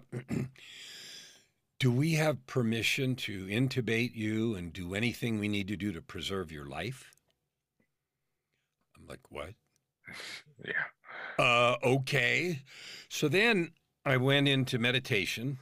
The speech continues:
Speaker 1: It's a practice I've had all my life since I was a teenager. And as I s-, went in, went into meditation, f-, after a while, I could feel that my body and spirit were separating. It felt like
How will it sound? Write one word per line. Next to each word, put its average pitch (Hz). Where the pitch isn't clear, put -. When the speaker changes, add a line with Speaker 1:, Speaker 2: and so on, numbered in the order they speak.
Speaker 1:
It's 101
a 107
practice -
I've 104
had 95
all 98
my 95
life 92
since -
I 87
was 92
a -
teenager. 101
And 127
as 131
I 127
s-, -
went 117
in, 131
went 120
into 123
meditation, 110
f-, -
after 117
a 98
while, 107
I 107
could -
feel 139
that 107
my 95
body 110
and 90
spirit 131
were 92
separating. 78
It -
felt 107
like 98